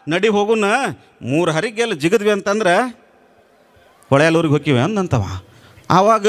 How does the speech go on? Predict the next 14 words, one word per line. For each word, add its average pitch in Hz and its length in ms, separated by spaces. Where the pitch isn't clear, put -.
ಇವಂಗ 226 220
ಅರಮನ್ಸ್ 233 360
ಆಗೈತಿ. 214 480
ಆದರೂ 247 240
ಅವ್ನು 277 140
ಕರೆಯಕತ್ತನಂತ 254 680
ಹೋದ. 233 240
ಬಂದರು, 226 500
ಅರ್ಧ 208 280
ದಾರಿಗೆ 285 380
ಬಂದರು, 277 360
ಸಾಹೇಬ್ರು 196 400
ಸುಸ್ತಾದ್ರು. 123 500
ಯಾರು? 160 500